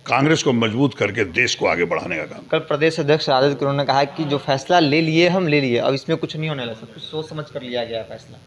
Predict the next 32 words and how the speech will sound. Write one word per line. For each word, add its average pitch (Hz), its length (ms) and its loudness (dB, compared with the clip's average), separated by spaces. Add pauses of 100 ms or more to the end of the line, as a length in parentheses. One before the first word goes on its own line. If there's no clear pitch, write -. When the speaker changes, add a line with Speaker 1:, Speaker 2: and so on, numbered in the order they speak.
(160)
Speaker 1:
ये 107 60 2
राजद 113 340 2
के 139 80 2
अध्यक्ष 127 340 2
ने 113 100 -2
Speaker 2:
प्रदेश 98 180 -2
Speaker 1:
कहा। 165 80 -6
Speaker 2:
अध्यक्ष 135 280 -10
ने 117 100 -16
कहा। 110 100 -18
Speaker 1:
भाई, 165 340 -4
वो 160 200 4
अब 220 220 4
क्या 202 160 6
कह 208 200 4
रहे 208 100 4
हैं? 147 60 0
हम 175 120 2
तो 202 100 6
दोनों 202 220 6
सीट 208 220 0
पर 214 80 4
चुनाव 202 280 6
लड़ 220 200 6
रहे 214 180 6
हैं, 107 120 -2
आप 160 320 4
लड़िएगा 214 280 6
तो 196 100 4
कांग्रेस 202 440 2
पार्टी 196 240 2
लड़ेगी 208 400 4